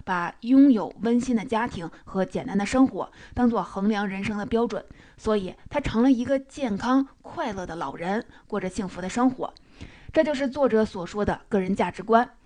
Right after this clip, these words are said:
简单说，就是我们如何定义成功和失败，我们如何衡量自己、评价他人。良好的价值观会让有些问题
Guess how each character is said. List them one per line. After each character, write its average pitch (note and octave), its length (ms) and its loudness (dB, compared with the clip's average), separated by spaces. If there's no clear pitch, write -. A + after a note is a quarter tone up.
简 G3+ 220 2
单 C4 160 6
说， C#4+ 160 2
就 A#3 140 2
是 F#3 240 -8
我 G3+ 100 0
们 G3 160 2
如 G#3 280 -2
何 G#3+ 260 -2
定 A#3+ 240 -2
义 F3+ 140 -6
成 F#3 320 -4
功 A#3 260 4
和 G3 140 -6
失 B3+ 180 -6
败， A#3+ 220 -2
我 G3 80 -2
们 G3 140 2
如 G#3 280 -8
何 G#3 220 -4
衡 G#3 220 -6
量 G#3+ 160 -2
自 A#3+ 160 -8
己、 F3+ 260 -8
评 F#3 220 -6
价 F3+ 140 -4
他 A#3 240 -2
人。 F#3 140 -6
良 A#3+ 240 4
好 A3 200 0
的 F#3+ 100 -2
价 F#3+ 160 -2
值 G3 140 -4
观 A3 260 2
会 A#3+ 200 0
让 G#3+ 260 0
有 F#3 140 -6
些 A3 160 -6
问 B3+ 220 0
题 F#3 240 -8